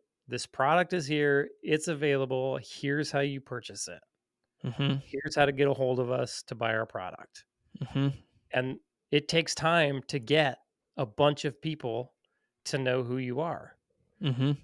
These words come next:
Speaker 1: But the more money you spend on it, the faster that's gonna happen.
Speaker 2: Right. Sure.
Speaker 1: Right?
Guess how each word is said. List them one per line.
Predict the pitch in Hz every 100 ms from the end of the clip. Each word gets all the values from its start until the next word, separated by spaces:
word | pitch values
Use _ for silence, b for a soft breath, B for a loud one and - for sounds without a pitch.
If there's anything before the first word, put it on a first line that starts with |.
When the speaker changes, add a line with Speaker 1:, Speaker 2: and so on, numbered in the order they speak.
| _ _ _
Speaker 1:
But | 117 160 156 - - _ _
the | 135
more | 127 156 160
money | 127 156 170
you | 143 139
spend | - - 180 151
on | 123 117
it, | 143 415 - _ -
the |
faster | 123 - - 139 156 - 151
that's | 143 139 -
gonna | 139 127
happen. | 127 110 90 85 - _ _ _ _ _ - -
Speaker 2:
Right. | 123 113 123 -
Sure. | - - 131 120
Speaker 1:
Right? | 120 139